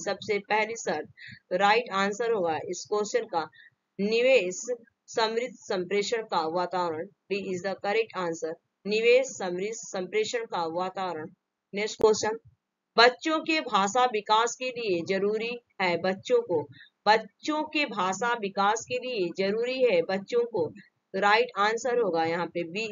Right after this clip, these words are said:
is the correct answer, भाषा प्रयोग के अवसर देना, भाषा प्रयोग के अवसर देना, B is the correct answer। Next question, "भारतीय संविधान में हिंदी भाषा की क्या स्थिति है?"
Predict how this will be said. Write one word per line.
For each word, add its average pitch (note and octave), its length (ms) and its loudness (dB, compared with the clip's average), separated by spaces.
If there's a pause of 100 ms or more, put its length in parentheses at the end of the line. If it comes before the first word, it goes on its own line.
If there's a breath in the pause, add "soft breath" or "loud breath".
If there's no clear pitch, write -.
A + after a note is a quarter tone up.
is F3+ 160 -4
the F3 180 -2
correct G3+ 240 0
answer, E3+ 280 -2 (120)
भाषा A3+ 380 0
प्रयोग F#3 400 0
के G3+ 100 0
अवसर F3+ 560 0
देना, D3+ 240 -2
भाषा F#3 520 -2
प्रयोग A3 380 0
के F3+ 180 -2
अवसर G3 460 -2
देना, E3+ 360 -2 (600 soft breath)
B A3+ 80 -2
is G3 140 -2
the G#3 140 -2
correct F#3+ 460 -2
answer। D3+ 300 -10 (400)
Next G#3 220 8
question, A3+ 320 2 (500)
"भारतीय B3+ 420 6
संविधान B3 580 4
में A#3 80 4
हिंदी A3 440 0
भाषा G#3+ 360 -2
की G3 240 -2
क्या G#3+ 280 2
स्थिति G3+ 520 -4
है?" E3 120 0